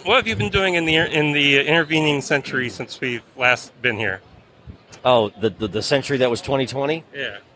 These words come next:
Speaker 2: Uh, well, I mean, thankfully, I was able to keep working throughout the whole mess last year. So I continued to write, continued to publish. Uh, I'm still doing some consulting work for C B S, so I, I stay busy.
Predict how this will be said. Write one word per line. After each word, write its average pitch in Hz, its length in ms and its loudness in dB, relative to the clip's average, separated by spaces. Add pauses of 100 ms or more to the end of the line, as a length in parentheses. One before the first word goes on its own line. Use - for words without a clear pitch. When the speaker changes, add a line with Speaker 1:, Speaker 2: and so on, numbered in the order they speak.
(120)
Speaker 2:
Uh, 117 320 0
well, 185 160 2
I 240 60 0
mean, 214 160 0
thankfully, 180 540 2
I 160 160 6
was 160 180 -4
able 165 200 0
to 156 40 -2
keep 165 200 -4
working 139 500 0
throughout 127 400 0
the 120 80 -2
whole 123 360 -2 (280)
mess 123 340 0
last 110 300 -2
year. 110 240 -4
So 110 440 -2 (440)
I 131 100 2
continued 156 400 0
to 170 80 -2
write, 151 320 4 (240)
continued 139 300 -4
to 135 80 -6
publish. 160 580 0
Uh, 120 440 2 (300)
I'm 117 100 -2
still 147 220 2
doing 147 220 2
some 135 140 -8
consulting 147 460 0
work 143 160 -2
for 127 80 -14
C 143 160 -6
B 139 160 0
S, 143 180 2
so 120 400 -4
I, 127 380 2 (300)
I 165 120 4
stay 226 260 2
busy. 220 400 -4